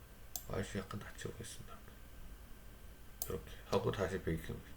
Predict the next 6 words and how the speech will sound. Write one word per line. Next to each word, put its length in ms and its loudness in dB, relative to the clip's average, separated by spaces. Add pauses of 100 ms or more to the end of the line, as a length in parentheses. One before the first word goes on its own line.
(1800)
그래도 220 8
안 140 8
되네. 240 6 (1500)
아, 160 0
슬롭이, 1080 12 (1120)
아, 140 0